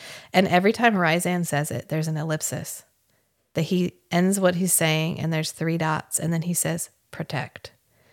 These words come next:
And he never says it con-, like, consistently all the way through a sentence without that pause,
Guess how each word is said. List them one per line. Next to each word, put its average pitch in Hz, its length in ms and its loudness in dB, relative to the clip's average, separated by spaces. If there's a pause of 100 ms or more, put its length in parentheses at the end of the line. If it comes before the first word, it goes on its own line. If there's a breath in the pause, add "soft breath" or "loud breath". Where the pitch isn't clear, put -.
(320)
And 175 140 4
he 208 100 8
never 196 360 6
says 190 280 0
it - 240 0 (160)
con-, 180 200 0
like, 156 240 -2
consistently 160 640 -2
all 160 120 0
the 170 80 -2
way 160 140 0
through 160 180 -2
a 156 40 0
sentence 160 440 -4
without 160 380 -2
that - 280 -4
pause, 147 600 -2